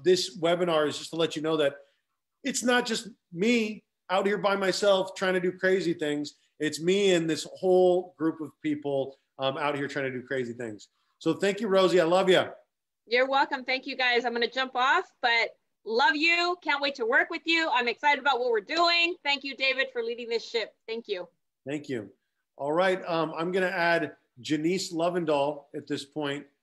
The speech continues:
Speaker 1: to the, uh, to the, um, Oh, let's see. Jeez. Hi, Janice, down there at the, we're, we're gonna bring you up to, here to the top. We're gonna send it back. And, uh, so Janice has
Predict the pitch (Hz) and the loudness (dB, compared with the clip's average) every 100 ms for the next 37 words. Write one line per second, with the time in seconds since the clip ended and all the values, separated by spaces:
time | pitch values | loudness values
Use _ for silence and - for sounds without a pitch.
0 | _ - 151 139 139 139 131 127 135 - | _ -4 -2 -2 -2 0 0 0 -4 -12
1 | - 151 135 135 127 123 - _ - 127 | -10 -8 -4 -2 -2 -4 -8 _ -12 -8
2 | 120 117 117 117 _ _ _ _ - 180 | -8 -8 -12 -16 _ _ _ _ -10 -10
3 | - _ _ - 123 143 123 113 _ _ | -12 _ _ -20 -14 -10 -10 -12 _ _
4 | _ _ _ _ _ _ _ _ _ - | _ _ _ _ _ _ _ _ _ -10
5 | 135 123 - - _ _ _ _ _ _ | -8 -8 -12 -20 _ _ _ _ _ _
6 | _ _ _ _ _ _ - 180 190 190 | _ _ _ _ _ _ -2 0 2 2
7 | 185 - - - 175 175 170 165 160 - | 0 -2 -6 -2 0 0 0 -2 -4 -8
8 | - 190 175 170 190 175 165 180 180 185 | -14 -12 -6 -6 -2 -2 -2 0 0 -2
9 | 196 175 175 160 214 208 202 - _ _ | -4 -2 -2 0 0 0 -2 -10 _ _
10 | _ 147 147 196 165 139 185 185 - - | _ -8 -4 -4 -4 0 2 2 -4 -20
11 | _ _ _ _ 151 156 156 160 - 185 | _ _ _ _ -4 0 0 0 2 2
12 | 160 156 175 220 240 - - - _ _ | 2 -2 0 0 -2 -4 -10 -16 _ _
13 | - 170 170 156 | -4 0 2 0